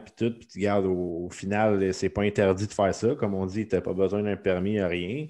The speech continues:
Sauf que, regarde, si t'es éduqué pour comprendre que cette personne-là est pas qualifiée, puis qu'elle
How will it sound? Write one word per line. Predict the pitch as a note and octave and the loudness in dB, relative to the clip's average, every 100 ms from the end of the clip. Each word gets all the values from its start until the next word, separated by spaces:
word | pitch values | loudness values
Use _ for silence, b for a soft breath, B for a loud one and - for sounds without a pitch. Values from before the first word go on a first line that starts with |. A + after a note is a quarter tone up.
| - b b b | -14 b b b
Sauf | - F#2+ F2 | -6 -4 -2
que, | F2+ | -2
regarde, | F2 G2+ G2 | 0 0 -2
si | - | -6
t'es | G#2+ G#2 | -2 0
éduqué | G2+ F2+ - A#2 | 0 0 -2 -2
pour | A#2+ G#2 | -2 -4
comprendre | G#2 F#2 - G2 G#2+ G2+ | -4 -6 -4 -2 -2 -2
que | G2 F2+ F2 | 0 0 0
cette | - F2 _ _ | -4 -10 _ _
personne-là | F#2 E2 G2 F2+ F2+ G#2 | -6 -4 -4 -2 0 0
est | F#2+ E2 | 0 -2
pas | - F2+ | -6 -6
qualifiée, | F#2+ E2+ D#2+ - F2+ C#3 | -4 -6 -8 -8 -6 -6
puis | - - | -8 -4
qu'elle | F2 | -4